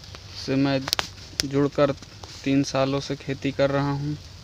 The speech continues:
केले की। राहुल सर निस्वार्थ किसानों की निःशुल्क सेवा कर रहे हैं।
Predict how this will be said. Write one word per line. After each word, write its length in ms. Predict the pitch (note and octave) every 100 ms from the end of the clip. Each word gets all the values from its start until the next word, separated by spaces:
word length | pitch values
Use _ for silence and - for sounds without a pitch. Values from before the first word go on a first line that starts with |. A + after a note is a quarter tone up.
| - -
केले 280 | C3 C3 C#3
की। 180 | C#3 D3 D3+ - - - - - - - - - - - - - - - - - - - - - - - - - - - - - - - - - - - - - - - - - - - - - - - -
राहुल 420 | C3+ C3+ C3+ C#3+
सर 320 | C#3 D3 D3 C#3+ - D3
निस्वार्थ 720 | C#3 C3 C#3 C#3 C#3+ - - - - - - - - - - - - - - - - - - - - -
किसानों 420 | C3+ C#3 C3 C#3+
की 260 | C3+ C#3+ C#3
निःशुल्क 500 | C#3+ C3+ - D3 C#3
सेवा 360 | - C#3 C#3 C#3
कर 200 | - C#3
रहे 240 | C#3 C#3+
हैं। 240 | C#3 D3